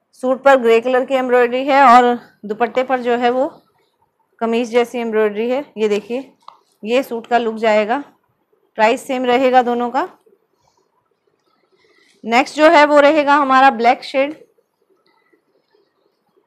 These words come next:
ये देखिए प्योर कॉटन का ब्लैक कलर में रहेगा, प्रिंट में रहेगा। ये देखिए कितना सुंदर जो है घेरे पर प्रिंटिंग वर्क किया हुआ है और गले पर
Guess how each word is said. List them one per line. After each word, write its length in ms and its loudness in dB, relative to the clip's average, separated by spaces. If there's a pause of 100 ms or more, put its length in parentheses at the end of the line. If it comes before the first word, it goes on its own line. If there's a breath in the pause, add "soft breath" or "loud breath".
(560)
ये 120 -6
देखिए 320 -2
प्योर 400 4 (120)
कॉटन 400 0
का 300 2 (800)
ब्लैक 360 0
कलर 260 2
में 120 -4
रहेगा, 480 2
प्रिंट 360 -4
में 140 -2
रहेगा। 380 0
ये 160 -2
देखिए 240 -6
कितना 320 -4
सुंदर 300 -4
जो 140 -2
है 240 0 (600 soft breath)
घेरे 300 4
पर 160 0
प्रिंटिंग 420 -6
वर्क 180 0
किया 180 2
हुआ 160 6
है 120 4
और 160 4
गले 260 2
पर 300 2